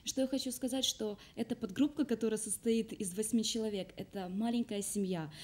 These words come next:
Мы стоим друг друга, з-, м, мы, мы любим друг друга, мы помогаем друг другу. Особенно и такие моменты, когда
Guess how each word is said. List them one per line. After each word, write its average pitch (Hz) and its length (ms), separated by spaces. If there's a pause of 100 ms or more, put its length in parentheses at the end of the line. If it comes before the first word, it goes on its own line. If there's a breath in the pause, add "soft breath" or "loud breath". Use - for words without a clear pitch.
(200 loud breath)
Мы 240 140
стоим 269 360
друг 202 180
друга, 233 280
з-, 196 160
м, 214 500
мы, 240 200
мы 240 160
любим 220 320
друг 202 200
друга, 190 300
мы 202 160
помогаем 233 540
друг 214 220
другу. 202 360 (300 loud breath)
Особенно 240 640
и 220 40
такие 233 460
моменты, 233 420
когда 208 440